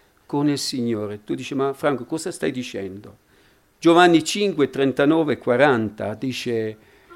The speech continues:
"Voi investigate le scritture perché pensate", è vero, loro investigavano le scritture, "d'aver per mezzo di esse la vita eterna, ed esse sono quelle che rendono testimonianza di me, eppure non volete venire a me per avere la vita."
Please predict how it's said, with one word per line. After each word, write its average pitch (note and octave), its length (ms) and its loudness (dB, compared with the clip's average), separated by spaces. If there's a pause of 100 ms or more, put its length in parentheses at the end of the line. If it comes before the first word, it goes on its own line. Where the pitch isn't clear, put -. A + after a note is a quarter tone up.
(100)
"Voi E3+ 160 10
investigate E3 760 2
le D3 100 -2
scritture D3+ 500 -4
perché D#3+ 260 -2
pensate", F3+ 1000 4 (440)
è - 80 -10
vero, A2+ 340 -4 (280)
loro A3+ 160 2
investigavano G3 800 4
le E3 60 8
scritture, A2+ 840 -4 (680)
"d'aver D#3 300 4
per D#3 140 2
mezzo F3+ 240 6
di D3+ 120 4
esse E3 220 0
la C#3+ 120 0
vita C#3+ 520 -6
eterna, A#2+ 540 -4
ed D#3 120 -4
esse G#3 220 2
sono F#3 260 4
quelle G3+ 280 6
che E3+ 140 6
rendono F3 380 6
testimonianza F3+ 920 4
di A#2+ 160 -6
me, A2 240 -8 (280)
eppure B3 520 8
non G#3+ 160 10
volete A3 380 10
venire G#3 320 8
a G#3 40 10
me A#3+ 180 10
per G3+ 120 8
avere G#3 260 6
la G3 120 0
vita." G3+ 540 -8